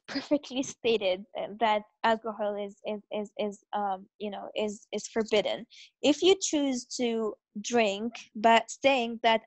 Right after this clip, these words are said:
I am, I'm wrong in that, and I, I hope I will, you know, stop doing that, or I know I'm, I'm,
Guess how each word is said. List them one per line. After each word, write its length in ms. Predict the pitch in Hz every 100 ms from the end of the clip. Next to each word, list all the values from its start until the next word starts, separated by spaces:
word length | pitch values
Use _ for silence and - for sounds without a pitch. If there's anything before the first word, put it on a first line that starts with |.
| -
I 100 | 247
am, 300 | 254 240 233 _ -
I'm 240 | 240 254
wrong 300 | 240 262 277
in 140 | 233 226
that, 200 | 214 214
and 140 | 214
I, 140 | 214 214 -
I 120 | 226 233
hope 180 | 240 233
I 80 | 220
will, 220 | 220 220 _ _ -
you 80 |
know, 80 | 226
stop 360 | 220 - 247 220
doing 280 | 254 233 233
that, 220 | 226 220 -
or 260 | 220 220 214 _
I 120 | 247 254
know 180 | 262
I'm, 240 | 285 285 262
I'm, 180 | - 247